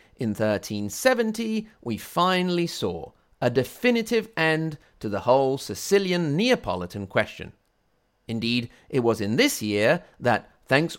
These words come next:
also to the mediation of new Pope Gregory the eleventh, the two kingdoms reached a definitive agreement to go their own separate ways. This status quo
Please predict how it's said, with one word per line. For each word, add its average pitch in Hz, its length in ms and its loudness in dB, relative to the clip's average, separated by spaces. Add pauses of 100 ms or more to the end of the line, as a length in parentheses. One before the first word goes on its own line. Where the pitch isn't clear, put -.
also 175 520 0
to 170 180 -8
the 107 100 -4
mediation 139 760 -4
of 101 320 -6
new 165 340 -2
Pope 139 400 0
Gregory 110 460 0
the 101 320 -6
eleventh, 139 840 0 (380)
the 117 100 -2
two 190 460 0
kingdoms 135 640 0 (180)
reached 170 340 0
a 170 40 -8
definitive 180 640 0
agreement 117 680 -2 (300)
to - 100 -10
go 151 460 4 (160)
their 180 160 4
own 202 360 4
separate 110 540 -4
ways. 98 560 -2 (2750)
This 185 300 6
status 170 500 -2
quo 101 420 0